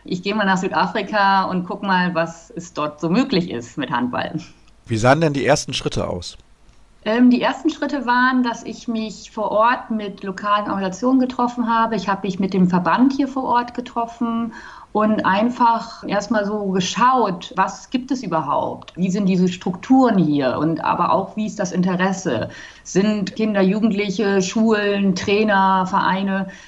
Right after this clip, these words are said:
Speaker 1: inwieweit es Vereine halt letztendlich gibt, daran überhaupt interessiert? Und das waren so eigentlich die ersten Schritte. Das erste Jahr war eigentlich eher mal so eine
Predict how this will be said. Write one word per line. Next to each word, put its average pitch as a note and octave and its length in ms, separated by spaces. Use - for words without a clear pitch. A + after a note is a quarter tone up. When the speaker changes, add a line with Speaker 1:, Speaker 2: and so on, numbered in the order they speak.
Speaker 1:
inwieweit F3 560
es - 80
Vereine D#3+ 320
halt D#3+ 160
letztendlich D#3 360
gibt, G3 200
daran F3 240
überhaupt F3 200
interessiert? F3+ 760
Und D3+ 300
das - 240
waren G3 160
so F#3+ 80
eigentlich F#3 240
die F3 160
ersten F#3+ 280
Schritte. F#3 180
Das F3+ 120
erste F3 280
Jahr F#3 200
war F3 120
eigentlich F3+ 360
eher F3 140
mal F3 160
so F3 120
eine E3+ 300